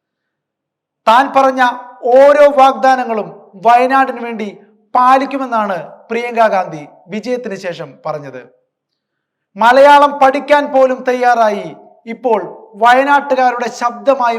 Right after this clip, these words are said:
മാറാൻ പോകുന്ന പ്രിയങ്ക ഗാന്ധി ഈ ദിവസങ്ങളിൽ തന്നെ വയനാടിനു വേണ്ടിയുള്ള പ്രവർത്തനം ആരംഭിച്ചുവെന്നാണ് റിപ്പോർട്ടുകൾ. അതിൽ ഏറ്റവും സുപ്രധാനമായുള്ള പുതിയ റിപ്പോർട്ട്, വയനാടിനു വേണ്ടി പ്രിയങ്ക എം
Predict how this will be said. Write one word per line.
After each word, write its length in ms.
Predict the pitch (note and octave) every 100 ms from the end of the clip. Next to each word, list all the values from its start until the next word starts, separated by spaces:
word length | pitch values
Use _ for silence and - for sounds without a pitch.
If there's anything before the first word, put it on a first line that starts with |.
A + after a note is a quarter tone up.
| G#3+
മാറാൻ 280 | A3 A3+ A3 A3+
പോകുന്ന 320 | G3+ G3 F#3 F3 -
പ്രിയങ്ക 380 | G#3+ A3 A3 A3+
ഗാന്ധി 420 | G3 F3 E3+ D3 C3 _ _ _ _ _ _ _ _ -
ഈ 160 | D#4 E4
ദിവസങ്ങളിൽ 560 | D4+ D4 C#4 C4+ B3+ B3
തന്നെ 400 | A#3 G#3+ F3 _ G#3+
വയനാടിനു 500 | A3+ B3 C4+ C#4 C4 B3
വേണ്ടിയുള്ള 640 | A#3 A3+ G#3 F#3 - - -
പ്രവർത്തനം 500 | G#3+ A3+ A3+ A3 F#3+ - -
ആരംഭിച്ചുവെന്നാണ് 960 | G#3+ A#3+ B3+ B3+ C4 B3+ A3+ G3+ F3+ D3 - E3
റിപ്പോർട്ടുകൾ. 600 | - E3+ C#3+ C#3 C3+ _ _ -
അതിൽ 220 | A3+ B3+ B3 - C4
ഏറ്റവും 380 | D4 D4+ D4+ C#4+
സുപ്രധാനമായുള്ള 1120 | C#4 C#4+ C4+ C4+ C4 B3+ A#3+ A#3 A3+ F#3 -
പുതിയ 280 | B3 B3+ C#4
റിപ്പോർട്ട്, 420 | A#3+ A#3 G#3+ F3 D#3 - - _ _ _ E3+
വയനാടിനു 560 | G#3+ A#3+ C4 C4 C4 B3+
വേണ്ടി 300 | B3+ A#3+ A#3 G3 _ _
പ്രിയങ്ക 340 | A#3+ B3+ B3+ A3+ F#3+ - -
എം 80 | A#3